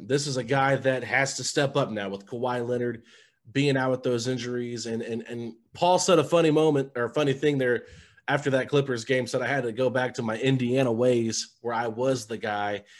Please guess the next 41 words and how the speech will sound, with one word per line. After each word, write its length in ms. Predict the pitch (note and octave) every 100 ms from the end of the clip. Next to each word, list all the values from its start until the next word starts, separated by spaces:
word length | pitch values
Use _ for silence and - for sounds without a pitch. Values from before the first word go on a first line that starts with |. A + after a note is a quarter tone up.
| - - _
Uh, 160 | A#2+ B2+
do 160 | A#2
you 140 | D3+ A3+
think 240 | D4+ D4
that 180 | B3+ G3
maybe 400 | F#3+ F#3+ F#3 E3
him 200 | D3+ F3
having 280 | C3+ D3 D#3+
a 40 |
sidekick 640 | D3 - D3+ D3 - D#3 D3+
or 80 | B2
him 140 | C#3+
being 300 | B2 C3 D3
the 80 | C#3
sidekick 640 | - C#3 C#3 C3+ C#3 C3 - _ _ _ _ _ -
has 240 | D#3 C#3
kinda 220 | E3 D#3+
altered 460 | G#2+ A#2+ E3 F#3 E3
the 80 | D#3+
way 160 | F3
he 160 | E3 F#3
approaches 440 | F3 F3+ F#3 F3+
the 80 | E3+
game? 280 | E3 F#3 G3+
And, 160 | C3+
and 180 | B2 B2+
do 80 | A#2+
you 120 | C3
kinda 220 | C3+ D#3+
like 220 | C#3 C#3 C#3
seeing 240 | - C#3+
him 200 | C3 C3
be 400 | A#2+ C3 B2 A#2 _ _ _ _ _
that 220 | B2+ C3 A#2+ - -
number 300 | A#2+ D3 C3+
one 220 | B2 B2
go-to 320 | A#2 B2 A#2+
guy 180 | G#2+ G#2+
on 140 | G2+ G2
a 60 |
team? 260 | G2 G2